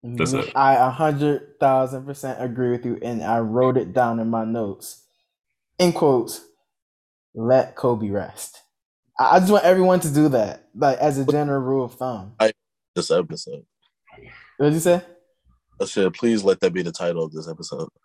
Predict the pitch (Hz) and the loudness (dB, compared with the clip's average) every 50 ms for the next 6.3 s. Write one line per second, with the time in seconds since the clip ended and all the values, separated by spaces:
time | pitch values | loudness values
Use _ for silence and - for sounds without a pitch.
0 | _ _ _ - 135 120 131 131 123 113 101 - - - - - - - - _ | _ _ _ -12 -10 -6 -4 -4 -2 0 0 2 2 2 0 0 -2 -8 -18 _
1 | _ - 143 - 147 139 139 131 - - - 107 104 - _ _ _ _ _ _ | _ 0 4 6 6 6 6 4 -2 -10 -12 -14 -14 -16 _ _ _ _ _ _
2 | _ _ _ _ _ _ - 113 117 127 139 165 175 160 160 156 107 110 - - | _ _ _ _ _ _ -10 -8 -6 -4 -4 0 4 6 6 6 4 2 -10 -16
3 | _ - 135 139 139 143 139 - 170 175 - 139 139 123 104 101 - - - - | _ -6 -2 0 0 0 2 2 4 4 4 2 0 -4 -6 -8 -12 -16 -20 -20
4 | _ _ _ _ _ _ _ _ _ _ _ _ _ _ _ _ _ _ _ _ | _ _ _ _ _ _ _ _ _ _ _ _ _ _ _ _ _ _ _ _
5 | 127 147 156 156 160 165 185 185 180 170 165 170 160 131 123 - - 127 120 127 | 2 2 2 4 4 2 4 4 6 6 8 8 6 6 4 -2 -8 -6 -4 -4
6 | 127 127 127 123 127 | -4 -4 -4 -6 -8